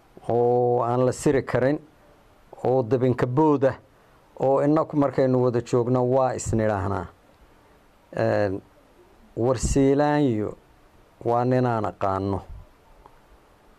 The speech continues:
War hadduu yidhi, "Dadkayga yuu dhaxal uga tegayaa Siilaanyo?" Hadalkiisa gaaliya islaamba ay nooga soo wariyeen, gaalaana u badan waxa noo sheega.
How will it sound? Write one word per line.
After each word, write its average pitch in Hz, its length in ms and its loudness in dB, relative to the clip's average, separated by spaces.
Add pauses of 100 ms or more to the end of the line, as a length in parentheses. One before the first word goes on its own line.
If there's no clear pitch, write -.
(460)
War 127 340 0
hadduu 135 460 0
yidhi, 143 340 2
"Dadkayga 135 960 0
yuu 156 320 2
dhaxal 147 380 -2
uga 151 180 2
tegayaa 123 520 0
Siilaanyo?" 123 560 0 (680)
Hadalkiisa 156 880 0 (600)
gaaliya 160 460 4
islaamba 139 720 0
ay 143 160 2
nooga 143 360 2
soo 139 300 2
wariyeen, 135 480 2
gaalaana 156 540 2
u 170 100 0
badan 135 380 0 (360)
waxa - 220 -2
noo 147 260 4
sheega. 107 480 -2